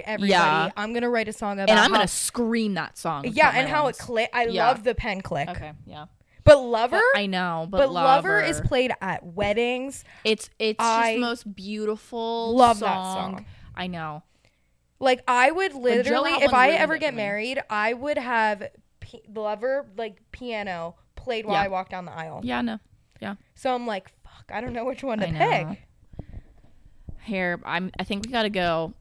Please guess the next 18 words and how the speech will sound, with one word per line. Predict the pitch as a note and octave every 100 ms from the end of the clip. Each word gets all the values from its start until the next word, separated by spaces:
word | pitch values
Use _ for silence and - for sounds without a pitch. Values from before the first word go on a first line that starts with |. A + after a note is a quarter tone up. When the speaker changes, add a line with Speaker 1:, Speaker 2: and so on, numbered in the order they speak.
| -
Speaker 2:
Blank | - D3+ -
Space, | C#3+ -
though. | -
Speaker 1:
Okay, | - G3+ F3+
we'll | G3+ A3
go | A3
Blank | G3+ G3+
Space. | - F3+ F3 - - - _ _ _ _ _ _ _ _
Speaker 2:
'Cause | - G3+
we | G#3+
got | A#3
a |
lot | F3 D#3+
of | F3
songs | E3 F3+
to | D3+
go | C#3+
through. | - -